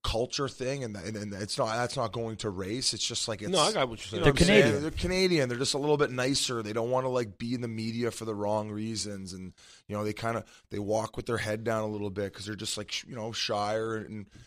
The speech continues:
Speaker 1: maybe a little bit more polite. I'm not saying it's a good thing, no.
Speaker 2: I think they
Speaker 1: because
Speaker 2: just have a blue collar s-, uh, spirit too. They just rather just do what they do.
Speaker 1: Correct, and, and whereas I think that it benefits other leagues like football and like N B A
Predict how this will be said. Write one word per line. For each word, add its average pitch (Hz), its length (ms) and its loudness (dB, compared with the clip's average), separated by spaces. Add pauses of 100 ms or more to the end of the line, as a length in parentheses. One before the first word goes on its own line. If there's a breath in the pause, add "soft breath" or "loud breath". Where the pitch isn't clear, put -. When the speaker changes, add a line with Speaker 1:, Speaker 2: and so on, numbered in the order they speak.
(120)
Speaker 1:
maybe 117 220 -4
a 113 40 -2
little 117 180 -2
bit 110 160 -2
more 113 180 -4
polite. 113 400 2
I'm 107 80 -2
not 120 160 0
saying 117 260 0
it's 110 140 -6
a 104 60 -6
good 127 240 -4
thing, 107 220 -6
no. 123 100 2
Speaker 2:
I 131 60 4
think 127 100 0
they 165 80 4
Speaker 1:
because 139 140 4
Speaker 2:
just 123 160 2
have 117 120 6
a 107 60 0
blue 107 220 0
collar 104 300 2
s-, - 180 -6 (140)
uh, 95 180 -6
spirit 117 420 -2
too. 92 320 -2
They 95 80 -10
just 101 180 -10
rather 101 240 -4
just 92 200 -8
do 101 100 -2
what 95 80 -8
they 90 140 -4
do. 90 240 -6 (100)
Speaker 1:
Correct, 143 580 2
and, 110 180 -6
and 110 220 -6
whereas 113 420 2
I 110 120 0
think 117 260 -8
that 113 160 0
it 92 160 -8
benefits 104 580 -6
other 98 220 -4
leagues 95 340 -4
like 98 200 -4
football 92 720 -4
and 101 380 -6 (100)
like 87 340 -10
N 92 200 -8
B 85 180 -8
A 87 280 -10